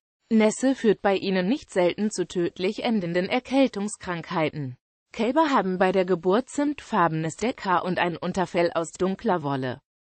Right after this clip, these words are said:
das sie gemeinsam mit den isolierenden Fettdepots vor der Kälte schützt. Das längere Deckhaar erscheint erstmals am Ende des ersten Lebensjahres.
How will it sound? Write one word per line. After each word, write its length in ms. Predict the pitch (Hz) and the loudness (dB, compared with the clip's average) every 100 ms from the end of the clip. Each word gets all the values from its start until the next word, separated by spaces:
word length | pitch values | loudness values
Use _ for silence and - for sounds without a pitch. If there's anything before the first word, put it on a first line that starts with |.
| _ | _
das 180 | - 190 | -2 -2
sie 160 | - 180 | -2 0
gemeinsam 560 | 175 175 202 247 269 | 2 4 2 4 2
mit 120 | 214 - | 2 0
den 140 | 180 | -2
isolierenden 880 | - 185 185 190 202 151 170 175 175 | -2 -2 -2 0 0 0 2 0 0
Fettdepots 640 | - 269 254 196 220 - | -4 -4 -2 0 0 -2
vor 140 | - 175 | -2 0
der 160 | 165 | 0
Kälte 440 | - 190 165 160 185 | -2 -2 -2 -2 -4
schützt. 440 | - 156 - - | -4 -8 -10 -2
Das 220 | - 190 | 2 2
längere 480 | 185 170 226 294 262 | 0 0 0 -2 -2
Deckhaar 480 | 226 247 - 214 220 | -4 -4 -4 0 2
erscheint 420 | 269 - 185 160 | 2 0 -2 0
erstmals 640 | 202 247 - 247 254 233 | 2 0 0 -2 0 -2
am 200 | - 175 | -4 -4
Ende 300 | 165 190 247 | 0 2 4
des 180 | 269 254 | 4 2
ersten 400 | - 214 - 180 | 0 -2 -2 -4
Lebensjahres. 1080 | 165 156 156 - 175 151 143 143 123 - | -2 -2 -2 -4 0 2 0 -4 -8 -14